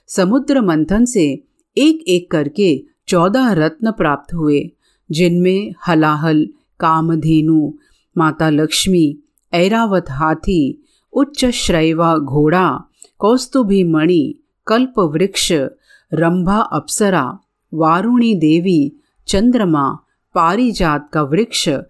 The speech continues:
पांचजन्य, धन्वंतरी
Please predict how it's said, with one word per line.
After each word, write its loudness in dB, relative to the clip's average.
पांचजन्य, 0
धन्वंतरी 2